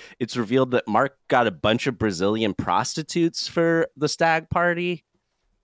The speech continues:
and then that they all, you know, turned out to be men. So it's like, like,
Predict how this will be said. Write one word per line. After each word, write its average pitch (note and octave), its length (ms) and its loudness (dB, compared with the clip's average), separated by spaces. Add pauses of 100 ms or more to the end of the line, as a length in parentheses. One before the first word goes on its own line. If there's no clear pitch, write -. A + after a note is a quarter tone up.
and A2+ 260 4
then A2 420 2 (240)
that A2 220 0
they A2+ 140 2
all, G#2+ 320 2 (100)
you B2 200 -4
know, F#2+ 140 0
turned G#2+ 300 -2
out G2+ 160 0
to G#2 80 -16
be G2 100 -4
men. F#2+ 360 -2
So F#2+ 180 -2
it's F2 140 -4
like, F2+ 220 -4 (280)
like, F2 480 -6